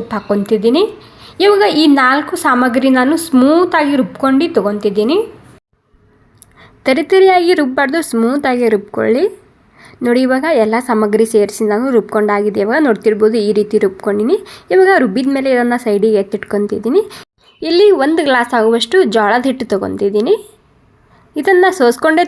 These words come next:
ತೊಗೋಬೇಕು ಜೋಳದ ಹಿಟ್ಟು. ಮತ್ತು ನಾನು ಜೋಳ ಬೀಸುವಾಗ ಒಂದು ಸ್ವಲ್ಪನೇ ಅಕ್ಕಿ ಹಾಕಿ ಬೀಸ್ಕೊಂಬಂದಿದ್ದ, ಹೀಗಾಗಿ ಈ ಹಿಟ್ಟಿನಲ್ಲಿ ನಾನು ಅಕ್ಕಿ ಹಿಟ್ಟು ಹಾಕ್ತಿಲ್ಲ. ನೀವು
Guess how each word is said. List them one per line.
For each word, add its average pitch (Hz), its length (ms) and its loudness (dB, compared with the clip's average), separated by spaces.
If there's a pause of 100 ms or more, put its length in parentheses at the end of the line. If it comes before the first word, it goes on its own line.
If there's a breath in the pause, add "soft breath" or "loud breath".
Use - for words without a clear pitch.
ತೊಗೋಬೇಕು 214 380 2 (100)
ಜೋಳದ 196 340 0
ಹಿಟ್ಟು. 190 260 -2 (1300 loud breath)
ಮತ್ತು 349 180 2 (100)
ನಾನು 381 160 4 (120)
ಜೋಳ 240 180 2 (100)
ಬೀಸುವಾಗ 262 420 0 (100)
ಒಂದು 262 160 0
ಸ್ವಲ್ಪನೇ 311 360 0 (120)
ಅಕ್ಕಿ 240 260 -2
ಹಾಕಿ 277 240 -4 (100)
ಬೀಸ್ಕೊಂಬಂದಿದ್ದ, 208 720 0 (160)
ಹೀಗಾಗಿ 277 340 0 (140)
ಈ - 80 -
ಹಿಟ್ಟಿನಲ್ಲಿ 320 480 0
ನಾನು 285 160 2 (100)
ಅಕ್ಕಿ 226 240 -4
ಹಿಟ್ಟು 240 280 -6
ಹಾಕ್ತಿಲ್ಲ. 220 420 -4 (400 loud breath)
ನೀವು 330 160 2